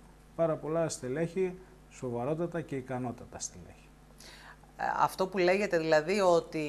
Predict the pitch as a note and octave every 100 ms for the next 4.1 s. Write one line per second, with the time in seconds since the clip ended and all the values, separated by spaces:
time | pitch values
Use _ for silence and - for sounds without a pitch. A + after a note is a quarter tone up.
0 | D3 C#3+ C#3+ C3 B2+ F3 D#3+ D3+ - G#3
1 | E3+ D3+ D#3+ - E3 D#3+ G3+ G3+ G3+ G3+
2 | G3+ F#3 D3+ F3+ F#3 E3+ - F3 D3+ G#3+
3 | G#3+ F#3 D#3 D3+ D3 E3 D3 C#3+ C#3 C#3